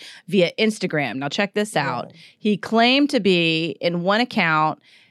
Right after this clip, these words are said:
Speaker 1: his own ex-girlfriend. It was called Tanya Is Your Mother, and that was Tanya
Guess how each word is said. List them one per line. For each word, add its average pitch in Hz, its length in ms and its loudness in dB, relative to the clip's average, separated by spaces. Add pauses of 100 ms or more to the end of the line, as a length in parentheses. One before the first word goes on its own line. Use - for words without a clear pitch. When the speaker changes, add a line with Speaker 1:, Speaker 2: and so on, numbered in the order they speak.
(100)
Speaker 1:
his 185 360 0
own 214 340 4
ex-girlfriend. 170 920 -2
It - 120 -10
was - 160 -6
called 160 460 2 (460)
Tanya 226 920 0
Is 170 300 0
Your 185 100 2
Mother, 185 720 2 (200)
and 165 120 -6
that 165 120 -2
was 151 200 -2
Tanya 180 560 -2